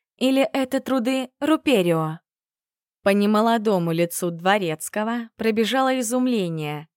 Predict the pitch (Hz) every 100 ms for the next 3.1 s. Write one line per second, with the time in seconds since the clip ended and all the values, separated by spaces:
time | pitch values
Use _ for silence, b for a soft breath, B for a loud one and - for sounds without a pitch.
0 | - 185 185 175 185 185 180 - 180 180
1 | 185 254 240 226 214 220 262 269 247 220
2 | 180 180 170 175 185 170 185 196 196 151
3 | 156